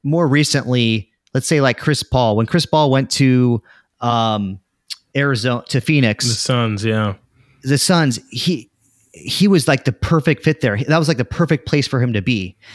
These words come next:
Speaker 1: And other places, you know, he, he did fine and, and this and that, but he didn't, maybe you saw the real Chris Paul, I think, kinda come out. And I think that's kind of the same thing with whether you're in business for yourself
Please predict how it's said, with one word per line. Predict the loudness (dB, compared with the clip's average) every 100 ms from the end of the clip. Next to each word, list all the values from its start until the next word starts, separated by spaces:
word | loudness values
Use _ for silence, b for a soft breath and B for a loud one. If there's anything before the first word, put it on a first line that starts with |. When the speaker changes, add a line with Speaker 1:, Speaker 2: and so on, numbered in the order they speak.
| B B
Speaker 1:
And | 2
other | 2 -2
places, | 0 0 2 0 2
you | 2
know, | 4 4
he, | 4 2
he | 0 -2 0
did | 0 -2
fine | -2 0 2 2
and, | 0 0
and | -2 -2 -6
this | -4 -2
and | 0 2
that, | 0 0
but | -2 -4 _ b b _ -4
he | 0
didn't, | 0 2
maybe | 2 2 2 0 -6 -20 _ _ _ _ _ _
you | -4 -2
saw | 2 2
the | 2
real | 2
Chris | 0 -4 -2
Paul, | -2
I | 0
think, | -2 -2
kinda | -2
come | 0 -2
out. | 0 -2 -6 _ B B B B B -4
And |
I | -2
think | 0 -2 0
that's | 0 0 -2
kind | 0 0
of | 0
the | -2
same | 0 0 0
thing | 0 0 0
with | -2 0
whether | 0 0 0
you're | -2 -2 -2 -2 -4 _ _ _ -6
in | -4
business | 0 0 0 0
for | -2
yourself | 0 -2 0 2 2 -2 -8